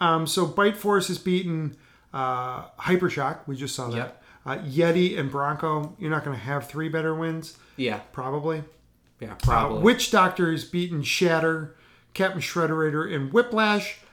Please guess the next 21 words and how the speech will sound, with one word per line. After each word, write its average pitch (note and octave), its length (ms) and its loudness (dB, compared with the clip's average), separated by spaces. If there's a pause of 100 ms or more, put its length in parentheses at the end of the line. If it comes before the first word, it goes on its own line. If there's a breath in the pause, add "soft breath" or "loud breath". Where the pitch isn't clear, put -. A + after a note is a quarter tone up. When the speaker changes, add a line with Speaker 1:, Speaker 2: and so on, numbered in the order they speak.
(140 soft breath)
Speaker 1:
Uh, A#3+ 180 -2
Shatter D#4 440 6
we C4+ 120 4
haven't A#3 200 6
talked G#3+ 240 0
about A3+ 180 0
in C4 60 -2
a G3 40 -2
few A3 220 0
weeks. B3+ 400 -2
Speaker 2:
No. C#3 220 -2
Speaker 1:
Um, F3+ 300 2
so F#3+ 200 -6
I'm F3 200 -2
guessing F#3+ 400 0
they're F#3 160 2
kinda F#3 280 -2
done F3 280 0
for F#3 100 -4
the E3 100 -4
season. F#3 460 -2